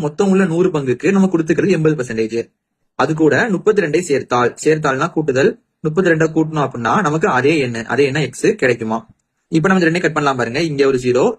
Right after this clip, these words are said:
கீழே ஒரு ஜீரோ. நாலு ரெண்டா எட்டு, ஐ ரெண்டா பத்து. மிச்சம் நமக்கு நாலு into எக்ஸ்னா நாலு எக்ஸ் வரும்,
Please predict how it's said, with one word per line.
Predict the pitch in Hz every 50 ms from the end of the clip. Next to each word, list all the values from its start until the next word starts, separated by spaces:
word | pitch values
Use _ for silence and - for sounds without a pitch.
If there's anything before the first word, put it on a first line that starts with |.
| _ - -
கீழே | 143 127 113 107
ஒரு | 110 - 117
ஜீரோ. | 110 110 113 113 - _ _ _ - - -
நாலு | 147 165 185 185 165
ரெண்டா | 156 156 160 160 135 123
எட்டு, | 123 - - 135 160 220 247 - _ _ - 131 139
ஐ | 151 139 123
ரெண்டா | 123 110 131 151 156 - 110
பத்து. | - _ - - 120 110 - _ _ _ _ _ -
மிச்சம் | 160 156 - 208 185
நமக்கு | 160 135 127 135 160 214 208 165 143
நாலு | 147 175 196 196 190 185
into | 170 170 151 143
எக்ஸ்னா | - - 135 131 139 185 220 - _ _ _ _ _ - 139
நாலு | 135 156 160 156
எக்ஸ் | 151 - - 123
வரும், | 113 123 170 233